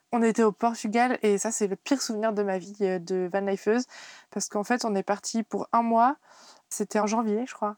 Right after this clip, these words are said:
en, sur janvier et février deux mille dix-huit, deux mille dix-neuf. C'était sur, euh, sur cet hiver-là. On a passé tellement de temps à travailler et on avait encore Kirikou qui n'avait qu'un lit, une mini douche et une cuisine, que c'est là qu'on a vrillé, en fait, parce que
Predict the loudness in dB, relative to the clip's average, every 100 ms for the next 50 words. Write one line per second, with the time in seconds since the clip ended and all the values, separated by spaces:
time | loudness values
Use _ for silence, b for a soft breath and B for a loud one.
0 | _ -6 -4 -4 -6 -8 -6 -2 -2 0
1 | 0 0 -2 -2 0 0 0 2 0 0
2 | -2 -2 -2 -2 -4 -6 -4 -4 -4 -6
3 | -6 -6 -6 -12 B B B B -14 -8
4 | -2 0 0 0 2 2 0 -4 -4 -4
5 | -4 -4 -2 2 4 4 2 _ _ _
6 | -2 0 0 -2 -2 0 2 2 2 0
7 | 0 0 0 0 0 2 2 0 -2 b
8 | b b _ 0 2 2 2 0 -2 -2
9 | 0 0 0 -6 -4 -4 -4 -4 -6 -2
10 | 0 0 0 -4 -6 -4 -2 -2 -2 -4
11 | -2 -4 -6 -12 -8 -8 -8 -12 -6 -4
12 | -2 B B B -4 -2 2 2 2 0
13 | -2 -4 -2 0 0 0 -4 -8 -8 -6
14 | -4